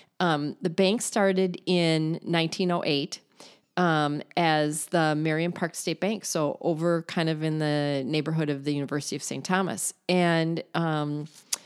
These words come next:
in the teen years, a group of businessmen bought the bank charter and moved it, you know, sort of like buying a business. You don't think of buying a bank charter, but they did. And they moved it over to the west side of Saint Paul. And we've been there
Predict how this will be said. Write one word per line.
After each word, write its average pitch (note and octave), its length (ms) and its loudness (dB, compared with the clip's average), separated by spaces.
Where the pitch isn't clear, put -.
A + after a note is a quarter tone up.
in F#3+ 260 2
the F#3 100 2
teen C4+ 580 -2
years, D3 840 0
a E3 80 0
group F3 360 -2
of E3+ 180 -4
businessmen D#3 840 -2
bought D3+ 440 -2
the F#3 120 -2
bank D#3+ 380 -4
charter C#3 580 -2
and D3 220 0
moved D#3+ 560 0
it, C#3+ 280 -2
you D#3+ 100 -8
know, E3+ 120 -6
sort D#3 220 -6
of D#3 80 -6
like D#3+ 180 -6
buying D3 280 -4
a C#3+ 40 -6
business. C#3 460 -6
You D3 60 -6
don't C#3+ 160 -6
think D#3+ 160 -6
of D3 100 -8
buying C#3+ 300 0
a C#3+ 40 -2
bank C#3+ 320 -2
charter, C#3 380 0
but C#3 200 -4
they D#3 120 0
did. D3 400 0
And - 300 -16
they F#3 100 4
moved G3 280 2
it F#3 100 4
over D#3 160 0
to E3 80 2
the D3+ 80 0
west D3 200 0
side C#3 140 -2
of C3 80 -8
Saint C3 220 -8
Paul. - 420 -4
And F3 100 2
we've E3+ 200 0
been F3+ 160 2
there E3 300 0